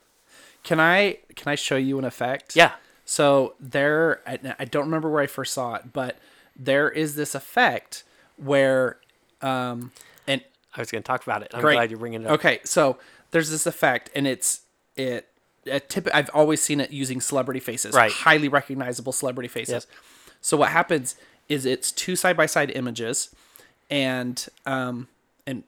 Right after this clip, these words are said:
Speaker 1: I think it's always two
Speaker 2: Yep.
Speaker 1: side by side, and similar to, like, where you focus on a point,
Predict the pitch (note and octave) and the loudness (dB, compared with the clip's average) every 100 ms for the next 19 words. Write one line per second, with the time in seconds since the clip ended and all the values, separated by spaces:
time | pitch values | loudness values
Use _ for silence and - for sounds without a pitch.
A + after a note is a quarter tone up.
0 | _ _ - D3 D3+ C3+ B2 A#2+ - C3 | _ _ -10 -6 -4 -4 -4 -4 -4 -6
1 | A#2+ - _ B2+ G#2 - D3+ F3 - A#2+ | -8 -14 _ -4 -2 0 2 2 0 -2
2 | A#2 - _ _ _ - D3 C3 B2+ - | -4 -8 _ _ _ -2 0 0 -2 -6
3 | - C3+ - F#3 F#3 E3+ D#3+ C3+ D3 B2+ | -14 -10 -4 -2 -2 0 2 2 2 -2
4 | - C3+ D3+ C#3 B2+ - C#3+ D3 G3+ - | -2 -4 -2 -4 -4 -4 -4 -4 -6 -12